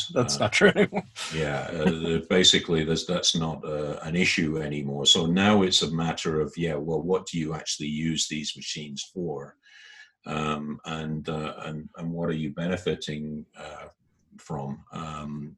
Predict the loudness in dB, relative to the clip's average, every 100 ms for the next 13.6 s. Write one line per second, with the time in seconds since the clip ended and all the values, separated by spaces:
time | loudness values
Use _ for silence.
0 | -14 -12 -8 -10 -10 -4 0 0 -2 -6
1 | -8 -12 -10 -2 0 0 -2 -8 _ -20
2 | -20 _ _ _ -14 -8 -6 -4 -4 -6
3 | -8 -12 -12 -10 -10 _ _ -14 -12 -4
4 | 4 4 4 -2 -4 -4 -4 -4 -4 -6
5 | -4 -4 -2 -2 -4 -6 -4 -2 -2 -2
6 | -4 -6 -6 -8 -6 -6 -6 -2 -2 -2
7 | -4 -6 -8 -6 -6 -6 -10 -10 -10 -12
8 | -12 -18 _ _ _ _ _ -20 -16 -14
9 | -12 -10 -12 -14 -12 2 4 4 2 -2
10 | -2 -4 -4 -6 -10 -10 -8 -8 -10 -4
11 | -4 -2 2 6 6 6 4 2 2 0
12 | 0 2 4 4 6 6 4 2 2 0
13 | -2 2 4 4 2 0